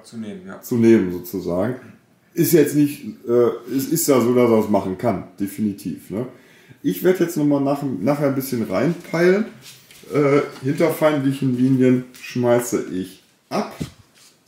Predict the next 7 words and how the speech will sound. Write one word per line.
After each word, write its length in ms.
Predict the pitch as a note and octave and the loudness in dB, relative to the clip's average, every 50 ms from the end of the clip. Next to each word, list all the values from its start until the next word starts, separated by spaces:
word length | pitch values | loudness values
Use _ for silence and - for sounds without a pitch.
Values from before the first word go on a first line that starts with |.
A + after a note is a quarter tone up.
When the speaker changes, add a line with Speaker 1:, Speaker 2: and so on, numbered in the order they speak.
| - _ - | -20 _ -2
Speaker 2:
Und 260 | A#2+ C#3 C3 - - | 0 0 0 0 -2
keine 380 | - - C#3+ C#3 E3 F#3 F#3 D#3 | -4 0 2 2 4 4 4 2
Gefangenen 1040 | D3 C#3 - - - - - - E3 D#3 D#3+ D3+ B2 G#2+ G#2 G2+ G2 G2 F#2+ F#2 - - _ _ _ _ - _ _ _ _ - | 2 -4 -6 -10 -12 -12 -8 -4 -2 -2 0 0 0 0 0 0 0 -2 -4 -6 -10 -16 _ _ _ _ -20 _ _ _ _ -8
lasse 320 | - A2+ D3+ D3+ - D#3 - | -4 -2 -2 -2 0 -2 -2
ich 320 | - - C#3 - - - | 0 -2 -4 -4 -6 -6
einfach 380 | - C3 - - - D3 C3+ C#3 | -2 -2 -2 -2 -4 -8 -6 -6
mal 200 | C3+ C3 C3 | -4 -4 -4